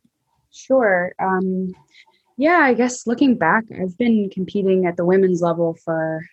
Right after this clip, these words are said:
over ten years at this point. Um, definitely have restructured a lot of things in my life to make it po-, make this possible, including, um, a couple moves out to Minnesota at this point. Um, like I said, I'm from the Boston area, and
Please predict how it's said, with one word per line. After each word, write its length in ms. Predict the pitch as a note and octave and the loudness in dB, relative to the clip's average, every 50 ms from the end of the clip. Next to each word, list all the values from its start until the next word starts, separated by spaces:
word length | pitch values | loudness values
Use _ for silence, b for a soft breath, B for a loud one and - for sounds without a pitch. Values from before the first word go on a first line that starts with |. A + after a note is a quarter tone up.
| _ _ _ _ _ | _ _ _ _ _
over 260 | F#3+ G#3 G3+ F#3+ F3+ | 0 0 2 2 0
ten 300 | F3 - - F3 E3+ E3+ | -2 -2 -2 0 2 2
years 280 | F3 F3 E3 E3 D#3+ - | 2 2 2 0 -2 -6
at 120 | D#3+ - | -8 -8
this 160 | - E3+ E3 - | -8 -8 -8 -10
point. 440 | _ - E3+ D#3+ D#3 D#3+ E3 - - _ _ _ _ _ _ _ _ - | _ -4 -2 0 0 -2 -4 -6 -12 _ _ _ _ _ _ _ _ -4
Um, 460 | - E3 D#3+ D#3 D#3+ D#3 D#3 E3+ F3 - _ _ _ | -2 0 0 0 0 -2 -2 -4 -6 -10 _ _ _
definitely 500 | - F#3+ F#3 - G#3 G3+ G3+ G3 G3 G3 F#3 | -2 -2 0 0 0 0 2 2 2 0 0
have 220 | - F#3 F3 E3+ E3+ | 0 0 -2 -2 -4
restructured 800 | F3 - - F#3+ G3 G3 F3 - - F#3 F3+ F3+ - F#3+ F3+ F3 | -8 -6 -2 -2 0 -2 0 0 0 0 -2 -2 -4 -2 0 0
a 80 | E3+ | 2
lot 200 | E3+ E3+ E3+ F3 | 2 2 2 2
of 80 | F3 F3 | 2 0
things 240 | F3 F3+ F3+ F3 E3+ | -2 0 0 0 2
in 80 | E3+ | 2
my 140 | E3+ E3 E3 | 0 0 0
life 400 | E3 E3+ E3 E3+ E3+ F3 F3 _ - | 2 2 2 2 0 0 -4 _ -8
to 320 | - F3+ E3+ E3 D#3+ D#3 E3+ | -4 -2 -2 -2 -2 -2 -2
make 180 | E3 E3 E3 | -2 -2 0
it 140 | E3+ D#3+ - - | -2 -4 -4 -6
po-, 200 | - E3 E3 - - | -8 -8 -8 -4 -2
make 200 | F#3+ F3 F3 - | -2 -2 -2 -4
this 120 | E3+ - | -10 -16
possible, 680 | - - D#3 D#3 D#3+ - - G#3+ A#3+ C4 C#4 C#4+ - B B B B B B B B B _ | -12 -8 -8 -8 -6 -6 -2 0 0 0 0 0 -4 B B B B B B B B B _
including, 580 | - G3+ F#3+ - A3 F#3+ F3+ F#3 F3+ F3+ F3 F3 | -4 -4 0 2 2 2 4 2 2 2 0 -2
um, 600 | - - E3+ E3 E3 D#3+ D#3 D#3 D#3+ D#3+ E3 E3+ - - _ | -2 -2 -4 -4 -4 -4 -4 -6 -6 -8 -8 -12 -14 -18 _
a 60 | F3 | -16
couple 380 | E3+ - G3 A3 - C4 G#3+ F#3+ | -4 -2 0 2 2 0 0 2
moves 420 | F#3 F3 E3+ E3+ D#3+ D#3 - - - | 2 2 2 2 0 -2 -8 -8 -4
out 220 | - F3 E3 D#3+ - | -2 -2 -2 -2 -2
to 100 | - F3 | -2 0
Minnesota 480 | F3 E3+ E3+ E3+ E3 D#3+ E3+ E3+ E3+ E3 | 0 0 0 -2 -2 0 0 0 2 0
at 160 | D#3+ D#3+ - | -2 -2 -2
this 160 | F3 E3+ E3+ | -4 -4 -4
point. 480 | - _ F3 E3+ D#3+ E3 D#3+ E3 - - - _ - | -6 _ -2 0 0 0 -2 -4 -8 -14 -18 _ -8
Um, 500 | E3+ E3+ E3 E3 E3 D#3+ D#3+ D#3+ D#3+ - B B B B B B B _ _ _ _ _ _ _ - - - | -6 -4 -4 -4 -4 -6 -6 -6 -8 -10 B B B B B B B _ _ _ _ _ _ _ -20 -6 -2
like 160 | F3+ F3+ F3+ | 0 0 0
I 40 | F3 | 0
said, 200 | E3+ F#3 F3 E3 | 0 2 2 2
I'm 120 | D#3+ E3+ | 2 0
from 140 | E3+ E3+ E3+ | 0 0 0
the 60 | E3 | 0
Boston 400 | D#3 D#3+ D#3 D#3 - - E3+ E3 | 0 0 -2 -2 -4 -4 -2 -2
area, 400 | D#3+ D#3+ D#3+ D#3+ D#3+ D#3+ D#3+ D#3+ | 0 0 0 0 0 0 0 0
and 340 | D#3 D#3 D#3 D#3 D#3 - - | -2 -2 -2 -4 -6 -8 -10